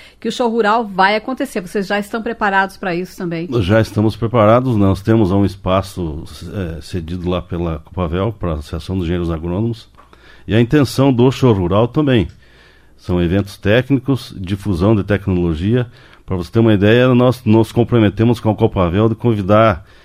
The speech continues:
Speaker 2: aproximadamente e mandar convite pra doze mil engenheiros agrônomos do Brasil inteiro pra visitação no Show Rural, no nosso stand e toda a feira. Então nós temos esse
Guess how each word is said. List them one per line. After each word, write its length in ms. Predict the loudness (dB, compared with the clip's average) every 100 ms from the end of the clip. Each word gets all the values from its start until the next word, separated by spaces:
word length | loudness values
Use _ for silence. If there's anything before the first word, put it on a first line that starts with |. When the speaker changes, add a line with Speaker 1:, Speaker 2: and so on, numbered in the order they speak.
| -20 -20 -2
Speaker 2:
aproximadamente 960 | 0 2 2 2 2 4 6 4 4
e 40 | 2
mandar 300 | 4 4 2
convite 360 | 2 2 0
pra 120 | 2 0
doze 420 | 2 2 4 4
mil 280 | 4 6 6
engenheiros 420 | 4 4 4 4
agrônomos 460 | 2 2 2 2 0
do 120 | 0
Brasil 340 | 2 0 0
inteiro 360 | -2 -2 -2 -2
pra 140 | -2
visitação 600 | -4 -4 -4 -4 -2 -2
no 160 | 0 -2
Show 240 | -2 -2
Rural, 460 | -2 -2 -2 -4 -6 _ _ _ _ _
no 120 | -2
nosso 320 | 0 0 -2 -8
stand 360 | -4 0 0
e 80 | 0
toda 420 | -4 0 2 2
a 20 | 0
feira. 400 | -2 -4 -4 -10 _ _ _ _ _ -12
Então 240 | -4 0
nós 200 | 2 0
temos 360 | 0 2 2 0
esse 200 | -2